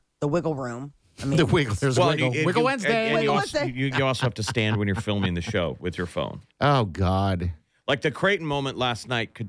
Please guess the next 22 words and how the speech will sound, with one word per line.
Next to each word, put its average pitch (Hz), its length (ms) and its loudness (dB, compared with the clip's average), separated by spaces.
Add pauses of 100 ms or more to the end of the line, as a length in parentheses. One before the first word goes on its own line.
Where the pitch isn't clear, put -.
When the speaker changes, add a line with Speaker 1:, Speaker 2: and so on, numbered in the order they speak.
Speaker 3:
you 120 100 -4
could 107 160 -8
tell 127 220 0
it 82 40 -4
was 104 140 -6
such 127 200 -4
a 123 40 -4
big 104 240 -6
deal 95 400 -2 (240)
Speaker 2:
You 107 60 2
Speaker 3:
when 113 80 4
Speaker 2:
noticed 117 280 4
Speaker 3:
Creighton 131 360 2
Speaker 2:
that? 101 100 -8
Speaker 3:
beat 117 380 -4
the 110 80 0
number 104 260 0
one 101 220 2
team 101 240 -2
in 92 40 2
the 90 80 0
country 92 520 -2